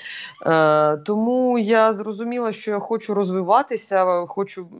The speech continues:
кудись йти, е, щоб далі за, м, е, за своєю професією. <laughs> Тому я, е, подала своє резюме в Макдональдс.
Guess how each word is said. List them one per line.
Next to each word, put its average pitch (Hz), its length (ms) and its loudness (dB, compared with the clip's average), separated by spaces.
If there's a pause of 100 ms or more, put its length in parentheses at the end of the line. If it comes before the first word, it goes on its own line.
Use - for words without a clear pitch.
(140)
кудись 190 400 -4
йти, 190 500 2 (480)
е, 156 600 6 (460)
щоб 143 240 -4 (520)
далі 214 480 6
за, 180 540 4
м, 165 280 -8 (220)
е, 131 560 -8 (440)
за 160 180 4
своєю 220 280 4
професією. 202 720 0 (320)
<laughs> - 340 -10
Тому 233 260 2
я, 208 380 4 (440)
е, 170 60 -4
подала 196 360 -6
своє 208 180 -8
резюме 202 340 -6
в 196 60 -6
Макдональдс. 147 680 -8